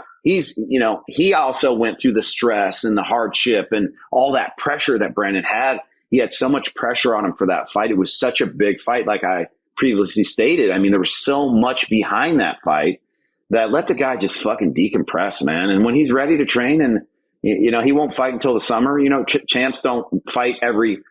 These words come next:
two months, and we'll figure it out. It'll probably be Pantoja. And, uh, you know, we'll start getting ready. You know, he comes from a great team. Obviously, they've had a history together, but I think Brandon's a lot different of a fighter now. And, and, uh, we'll have fun, man. Um, but,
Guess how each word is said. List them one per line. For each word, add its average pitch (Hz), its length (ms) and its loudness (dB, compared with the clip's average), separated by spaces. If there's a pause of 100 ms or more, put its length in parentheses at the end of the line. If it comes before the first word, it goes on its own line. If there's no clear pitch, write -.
(140)
two 143 180 4
months, 113 440 0
and 95 240 2 (340)
we'll 117 200 2
figure 117 280 2
it 113 80 2
out. 117 220 0
It'll 117 100 0
probably 113 280 0
be 98 220 2
Pantoja. 110 800 0 (460)
And, 113 320 0
uh, 123 240 2
you 139 80 2
know, 143 120 2
we'll 143 80 2
start 143 240 -2
getting 143 220 0
ready. 143 320 0
You 95 100 0
know, 98 80 2
he 98 120 0
comes 117 240 -2
from 113 140 2
a 98 40 2
great 107 260 0
team. 117 300 0
Obviously, 98 400 0
they've 95 300 2
had 98 180 -2
a - 20 -2
history 104 360 0
together, 95 340 2
but 90 120 0
I 80 40 -2
think 82 200 -10
Brandon's 92 340 -4
a 92 40 2
lot 85 320 0
different 90 360 0
of 82 120 -2
a 80 60 -8
fighter 87 340 0
now. 85 360 0
And, 92 160 -2 (560)
and, 123 260 2
uh, 135 100 2
we'll 170 160 2
have 180 180 0
fun, 175 260 0
man. 135 400 0
Um, 107 360 0
but, 113 220 0